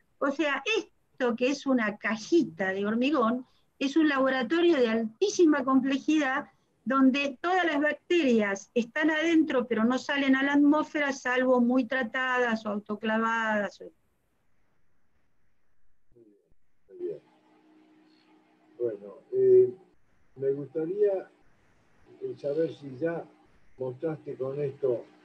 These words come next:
Speaker 2: las obras más, eh, digamos, visibles en este momento, y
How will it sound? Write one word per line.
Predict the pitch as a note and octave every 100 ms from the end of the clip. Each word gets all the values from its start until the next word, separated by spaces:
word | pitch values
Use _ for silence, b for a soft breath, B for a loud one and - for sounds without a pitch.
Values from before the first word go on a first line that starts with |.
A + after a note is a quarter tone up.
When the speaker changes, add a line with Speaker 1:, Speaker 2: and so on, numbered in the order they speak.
| _ _
Speaker 2:
las | A#2 A#2+ D3+
obras | D3 C3 A#2+
más, | B2+ B2+ - _ _ _ _
eh, | - G#2+ G#2 G2+ G2 F#2+ F#2 F2+ F2+ F2 F2 F2 - - - G2
digamos, | G#2+ G#2+ G2+ G#2
visibles | A#2+ D3 C3 A2 G2
en | A2 A2
este | B2
momento, | B2 B2+ A2+ - C#3+ C#3+ - _ _ _ -
y | C#3 D3